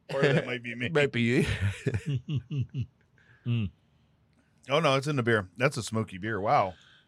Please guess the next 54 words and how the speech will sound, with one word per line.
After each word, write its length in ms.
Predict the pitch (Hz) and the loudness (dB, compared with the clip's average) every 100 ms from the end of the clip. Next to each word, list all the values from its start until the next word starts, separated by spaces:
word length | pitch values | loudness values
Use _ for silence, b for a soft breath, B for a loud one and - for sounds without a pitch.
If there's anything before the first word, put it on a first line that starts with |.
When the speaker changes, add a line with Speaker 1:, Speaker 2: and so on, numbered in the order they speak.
| - | -18
Speaker 3:
Very 420 | 87 95 117 - | -8 0 0 0
smoky 400 | - 98 87 78 | -2 -4 -4 -6
beer. 160 | 76 131 | -4 0
Speaker 1:
Milk 280 | 190 269 - | 2 0 -2
stout. 520 | - 156 202 135 110 | -4 0 2 2 -2
I 40 | 123 | -10
didn't 240 | 165 185 | -10 -14
expect 360 | 165 - 156 156 | -16 -8 -8 -4
that 160 | 151 | -6
to 80 | 131 | -6
be 100 | 131 | -10
smoky. 720 | 117 - - 135 143 98 92 _ _ | -12 -14 -12 -12 -12 -16 -20 _ _
Speaker 3:
Yeah, 180 | 139 120 | 4 4
so, 340 | - 170 156 156 | 2 2 2 -2
so 240 | - 165 151 | -2 2 2
that 180 | 165 170 | 2 0
means 200 | 185 156 | 0 2
they're 100 | 160 | 2
using, 240 | 160 147 | 2 0
if 100 | 143 | -2
it's 100 | 123 | 0
a 40 | 151 | 2
milk 200 | 202 - | 2 2
stout, 220 | 165 139 | 0 2
they're 100 | 147 | 0
using 260 | 147 147 | 0 0
lactose, 560 | 139 123 107 - - - | 2 0 -2 -6 -8 -2
right? 240 | 120 202 - - | -2 -2 -6 -4
Speaker 1:
Yeah. 200 | 98 95 - _ | -4 -4 -10 _
Speaker 3:
So 460 | - 127 123 123 - _ _ _ _ | 0 2 2 -2 -6 _ _ _ _
I 200 | 117 131 | 2 4
don't 320 | 247 220 - | 2 -2 -2
get 260 | 110 123 240 | 0 2 2
a 60 | 208 | 0
lot 260 | 123 113 | 0 -2
of 100 | 107 | -2
the 80 | 101 | -4
lactose. 680 | 98 135 208 - 78 71 - | -2 -2 -2 -6 -8 -8 -4
Like, 260 | 113 117 - B B B - | -4 -4 -12 B B B 0
usually 360 | 143 226 214 | 0 2 2
Speaker 1:
Well, 80 | - | 4
Speaker 3:
the 60 | 151 | 6
Speaker 1:
they 60 | |
Speaker 3:
milk 120 | 170 214 | 6 4
Speaker 1:
have 80 | 262 | 4
it 60 | |
Speaker 3:
stouts 160 | 175 151 | 2 4
Speaker 1:
highly 240 | 156 156 | 4 4
Speaker 3:
will 60 | 110 | 0
Speaker 1:
carbonated, 680 | - 131 151 135 113 104 101 | -4 0 0 0 -4 -4 0
though, 160 | - - | 2 2
Speaker 3:
<clears throat> 100 | 120 | 2
Speaker 1:
too. 60 | |
Speaker 3:
Right. 260 | 143 165 | 4 2